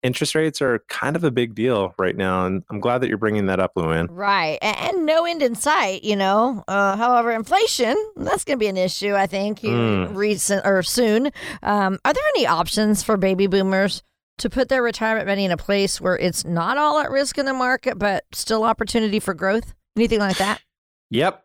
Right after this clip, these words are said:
Speaker 1: I, I just kind of alluded to that a moment ago where I said there's different options, um, for people. We have on our website, um, retire utah dot com, a really cool download that you can go and grab. And, um,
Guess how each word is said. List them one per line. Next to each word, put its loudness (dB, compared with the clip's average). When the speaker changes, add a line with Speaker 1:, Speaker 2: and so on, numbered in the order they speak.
Speaker 1:
I, 2
I -2
just -2
kind 0
of -2
alluded 2
to -10
that 0
a -2
moment 0
ago 0
where 2
I 0
said -2
there's 0
different -2
options, 0
um, 0
for -2
people. -2
We 0
have -2
on 0
our 2
website, 0
um, 0
retire -2
utah -4
dot -2
com, -2
a -4
really 0
cool -4
download 0
that 0
you -2
can -6
go 0
and -4
grab. -2
And, 0
um, 0